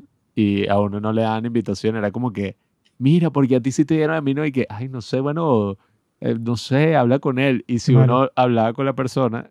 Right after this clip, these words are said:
Speaker 1: como lo ponías tan incómodo,
Speaker 2: Quedas como un tonto.
Speaker 1: una de dos, o el tipo te decía que no qui-, no quiero que vengas porque eres un idiota, no sé, y quedas como un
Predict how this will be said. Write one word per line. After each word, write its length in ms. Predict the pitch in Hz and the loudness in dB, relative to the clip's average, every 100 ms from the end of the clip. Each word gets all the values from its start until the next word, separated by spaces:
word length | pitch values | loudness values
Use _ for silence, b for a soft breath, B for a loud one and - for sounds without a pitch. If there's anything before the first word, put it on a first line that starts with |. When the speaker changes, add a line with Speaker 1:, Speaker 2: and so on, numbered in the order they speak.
| _ | _
Speaker 1:
como 180 | 110 110 | -2 0
lo 120 | 104 | 0
ponías 340 | 107 107 107 | 0 -4 -2
tan 140 | 131 127 | -2 -2
incómodo, 560 | 113 131 110 113 147 - | 0 0 0 -4 -8 -12
Speaker 2:
Quedas 220 | - 156 147 | 0 2 4
como 140 | 170 | 4
un 60 | 160 | 4
tonto. 240 | 147 131 - _ - - _ _ | 0 -4 -12 _ -20 -20 _ _
Speaker 1:
una 260 | 131 127 143 | 2 2 4
de 60 | 127 | 4
dos, 180 | 127 | 4
o 120 | 123 120 | 2 0
el 100 | 104 | 0
tipo 240 | 113 120 | -2 0
te 80 | 139 | -2
decía 320 | 127 127 113 | 0 0 0
que 120 | 101 107 | -2 -6
no 220 | 107 104 | -6 -6
qui-, 280 | - 120 - - | -2 -4 -4 -4
no 180 | 277 294 | -2 0
quiero 260 | 302 302 | 0 0
que 80 | 294 | 2
vengas 380 | 269 285 285 277 | 2 2 2 0
porque 160 | 269 269 | 0 0
eres 140 | 277 | 2
un 60 | 285 | 2
idiota, 380 | 294 294 277 277 | 4 2 2 0
no 60 | |
sé, 120 | 233 151 | -2 -4
y 120 | 101 | -4
quedas 220 | 113 110 | 0 0
como 220 | 131 117 | 0 -4
un 220 | 107 110 | -4 -6